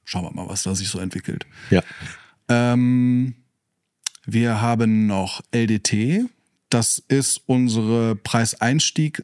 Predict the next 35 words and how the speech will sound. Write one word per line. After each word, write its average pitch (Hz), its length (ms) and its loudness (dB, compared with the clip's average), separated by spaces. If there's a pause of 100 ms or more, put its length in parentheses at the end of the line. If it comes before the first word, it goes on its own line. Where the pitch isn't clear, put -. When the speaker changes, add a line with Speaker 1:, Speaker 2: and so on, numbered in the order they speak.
(220)
Speaker 1:
ähm, 131 600 0
Geschichte 127 520 0
im 120 80 2
A 113 140 0
R 113 60 -2
fünfzehn 117 420 0
Bereich 107 280 0
zwei - 180 -2
zwei 104 180 -2
drei. 131 300 0 (440)
Also 117 320 2
eigentlich 139 640 2
sind's 123 420 0 (240)
auch 120 280 -2 (440)
Schmeißerwaffen, 147 920 0
die 120 140 4
wir 120 120 0
halt 117 220 0
nur, 127 520 2
äh, 117 160 0
mit 113 240 0
den 113 160 2
Teilen, 123 420 2
die 113 120 2
jetzt, 113 180 0
sag 110 160 0
ich - 120 -6
mal, 110 240 0
in 135 220 2
der 120 340 0 (360)
Zeit 120 340 0
der 113 80 2
letzten 113 320 0
zwanzig 117 440 -2
Jahre, 120 420 0